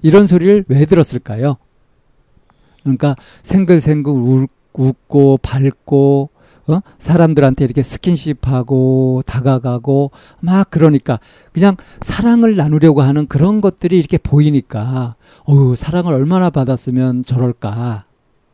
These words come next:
이렇게 그런 티가 난다, 티가 난다 할 정도로 유난스럽게도 그렇게 태도를 갖고 있는 거죠.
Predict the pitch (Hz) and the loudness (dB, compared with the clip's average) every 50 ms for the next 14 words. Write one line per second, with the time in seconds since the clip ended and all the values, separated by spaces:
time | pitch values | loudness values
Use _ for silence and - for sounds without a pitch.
0 | _ _ _ _ _ _ _ _ _ _ _ _ _ _ 151 151 175 - - 120 | _ _ _ _ _ _ _ _ _ _ _ _ _ _ -2 -2 -2 -4 -6 -10
1 | 117 104 98 98 - _ _ _ _ _ - 151 139 - - - - - 247 247 | -10 -10 -12 -16 -18 _ _ _ _ _ -6 -6 -6 -6 -8 -12 -4 -2 0 2
2 | 247 185 151 143 - - - - - - - - - - 277 269 277 247 202 180 | 2 0 -2 -4 -8 -14 -20 -20 -20 -14 -12 -10 -2 0 2 2 2 2 0 0
3 | 180 160 156 135 - 143 123 123 110 110 104 110 101 107 110 107 107 - - 143 | -2 -2 -2 -2 -2 -4 -4 -4 -4 -6 -6 -6 -6 -6 -8 -8 -10 -4 0 2
4 | 143 143 151 151 135 127 117 117 - _ - 104 - 98 101 143 196 254 - _ | 4 4 4 2 0 -2 -6 -8 -8 _ -10 -10 -8 -4 -2 -2 -2 -4 -6 _
5 | _ _ _ _ _ _ _ _ _ - 160 180 175 - _ - - 196 202 202 | _ _ _ _ _ _ _ _ _ -6 -6 -6 -6 -8 _ -6 -2 0 0 0
6 | 208 208 - _ _ _ _ _ _ _ _ _ _ _ _ _ _ _ _ _ | 0 -2 -6 _ _ _ _ _ _ _ _ _ _ _ _ _ _ _ _ _
7 | _ _ _ - _ - - 180 - 165 147 135 147 - - - - _ 147 147 | _ _ _ -14 _ -6 -4 -2 -2 0 0 0 -2 -4 -8 -14 -8 _ -4 -2
8 | 139 127 117 110 104 104 98 - - 123 120 107 95 | -2 -2 -6 -6 -10 -12 -14 -10 -8 -8 -8 -8 -10